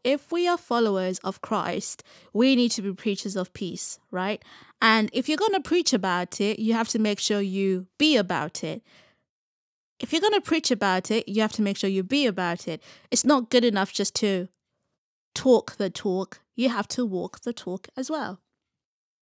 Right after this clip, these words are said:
I especially love this text that I read, and it's found in Romans ten, verse fourteen.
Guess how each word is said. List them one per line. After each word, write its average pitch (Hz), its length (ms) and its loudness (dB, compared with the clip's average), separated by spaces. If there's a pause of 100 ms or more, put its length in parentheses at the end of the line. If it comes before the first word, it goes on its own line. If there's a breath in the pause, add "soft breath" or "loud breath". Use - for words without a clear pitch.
(160 loud breath)
I 277 100 4
especially 339 560 2
love 233 420 2 (140)
this 214 560 0
text - 380 -6
that - 80 -4
I 190 100 -2
read, 185 400 -2
and 220 160 -2
it's 220 160 -6
found 240 580 0
in 208 340 -2
Romans 226 580 0
ten, 190 320 -4
verse 180 240 -8
fourteen. 180 640 -6